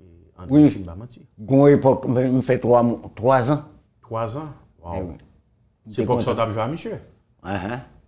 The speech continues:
Speaker 2: M
Speaker 1: te kontan, wi, paske m te, m renmen, m te, m te renmen kote sa a.
Speaker 2: Donk ou te
Speaker 1: jwe
Speaker 2: ase souvan
Speaker 1: nan. Wi, m jwe nan, m jwe a plizyè benn.
Speaker 2: Oh oke,
Speaker 1: e m jwe, m jwe anpil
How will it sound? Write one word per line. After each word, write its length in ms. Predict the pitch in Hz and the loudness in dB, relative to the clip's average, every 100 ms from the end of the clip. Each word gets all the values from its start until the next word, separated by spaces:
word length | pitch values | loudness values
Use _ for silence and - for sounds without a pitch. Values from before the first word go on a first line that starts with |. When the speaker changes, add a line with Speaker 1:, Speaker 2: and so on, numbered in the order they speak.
| _ _ _ _ _ _ _ | _ _ _ _ _ _ _
Speaker 2:
M 140 | 87 85 | -20 -12
Speaker 1:
te 140 | 110 101 | -10 -6
kontan, 380 | 113 - 101 | -6 -4 -4
wi, 80 | 107 123 107 | -6 -10 -14
paske 220 | 98 113 | -12 -8
m 80 | 110 | -8
te, 120 | 107 107 101 | -6 -6 -6
m 720 | 104 107 107 95 107 82 104 110 | -8 -8 -8 -8 -8 -8 -6 -6
renmen, 300 | 110 101 90 67 107 | -6 -6 -8 -10 -10
m 40 | 104 | -4
te, 100 | 104 90 - 76 | -4 -4 -10 -16
m 120 | 98 98 | -12 -6
te 120 | 113 | -6
renmen 400 | 110 101 110 107 | -4 -2 -2 -4
kote 260 | 107 87 76 | -6 -10 -14
sa 160 | 73 67 | -16 -18
a. 120 | - _ _ _ _ _ _ 82 82 60 - | -20 _ _ _ _ _ _ _ -20 -20 -12
Speaker 2:
Donk 200 | 95 90 | -12 -12
ou 100 | 95 | -10
te 80 | 110 | -6
Speaker 1:
jwe 260 | 95 104 101 | -6 -4 -4
Speaker 2:
ase 280 | 113 120 104 | -4 -8 -8
souvan 680 | 123 101 101 120 117 110 | -8 -8 -8 -8 -10 -10
Speaker 1:
nan. 420 | 95 95 90 - _ _ 95 | -12 -12 -14 -20 _ _ 0
Wi, 160 | 185 208 | 4 6
m 60 | 170 | 8
jwe 140 | 160 | 6
nan, 140 | 156 165 | 6 2
m 80 | 175 | 4
jwe 120 | 170 | 4
a 80 | 131 | 4
plizyè 300 | 127 101 95 | 0 0 0
benn. 200 | 110 156 - - _ _ _ _ _ _ _ | 2 0 0 -12 _ _ _ _ _ _ _
Speaker 2:
Oh 400 | 107 127 131 101 | -12 -8 -8 -10
oke, 160 | 85 87 85 - | -14 -16 -20 -20
Speaker 1:
e 140 | - 127 | -4 0
m 60 | 107 | 0
jwe, 140 | 120 123 | 0 0
m 120 | 127 110 | -2 0
jwe 280 | 120 110 120 | 0 0 0
anpil 720 | 104 - _ _ 190 180 | -4 -12 _ _ 4 4